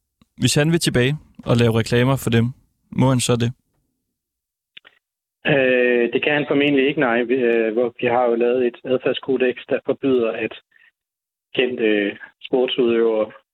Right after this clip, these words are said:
Speaker 2: øh, markedsfører, hvad hedder det, <clears throat> sportsbettingprodukter. Så, øh,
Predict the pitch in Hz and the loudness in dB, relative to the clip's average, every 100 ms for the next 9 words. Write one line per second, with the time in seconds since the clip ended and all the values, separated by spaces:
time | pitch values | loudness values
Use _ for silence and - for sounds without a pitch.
0 | 123 110 104 101 104 - _ _ _ _ | -14 -8 -6 -6 -8 -14 _ _ _ _
1 | - 110 113 - - 117 110 117 120 117 | -2 0 0 -2 -2 -2 0 -4 -2 -2
2 | 107 113 - - - - - - - 165 | 0 -2 -4 -10 -8 -4 -6 -8 -2 0
3 | 147 - 123 123 123 113 110 - 117 - | 0 0 -2 0 0 -2 -2 -2 -4 -2
4 | 120 - _ _ _ - 110 107 107 110 | -6 -8 _ _ _ -6 -4 -2 0 -2